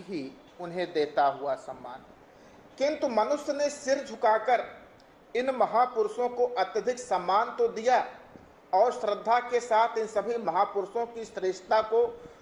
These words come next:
स्वीकार भी किया, किंतु विडंबना यह है कि इन्होंने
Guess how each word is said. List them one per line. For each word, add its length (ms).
स्वीकार 540
भी 200
किया, 300
किंतु 300
विडंबना 680
यह 340
है 200
कि 100
इन्होंने 480